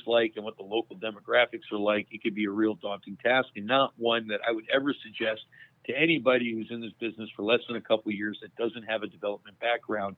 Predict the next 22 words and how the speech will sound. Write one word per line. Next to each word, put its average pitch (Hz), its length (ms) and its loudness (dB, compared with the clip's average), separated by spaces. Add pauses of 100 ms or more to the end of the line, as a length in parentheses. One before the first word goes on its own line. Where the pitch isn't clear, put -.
(320)
to - 60 0
even 104 380 0
consider. - 540 -8 (520)
Uh, 98 140 4
while 110 300 12
it 98 80 0
might 123 220 4
pencil 131 300 0
out 117 120 4
on 107 100 -6
paper 135 320 0
and 113 100 -6
look 117 160 -2
great, 131 360 2 (480)
um, 104 440 0
I 113 60 -4
could 120 140 -6
also 123 300 -2 (120)
show 120 140 -2
you, 117 240 -2
you 107 240 -8
know, 110 140 -4